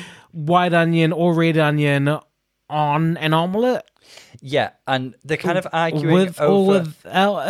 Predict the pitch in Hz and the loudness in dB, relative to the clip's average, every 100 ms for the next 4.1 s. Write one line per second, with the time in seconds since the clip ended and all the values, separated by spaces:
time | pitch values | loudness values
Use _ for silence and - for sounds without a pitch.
0 | 208 202 190 143 185 226 180 - 190 190 | 2 2 -2 -4 0 0 -2 -2 0 0
1 | 156 196 214 175 - 196 175 180 180 175 | 0 0 0 -2 -2 -4 -2 -2 0 -2
2 | 160 160 165 - 151 160 156 156 156 - | -2 -2 0 0 -2 -2 -4 -4 -6 -2
3 | 147 156 - 175 165 165 170 170 175 190 | 0 0 -4 -4 0 0 -2 -4 -4 -6
4 | 240 | -8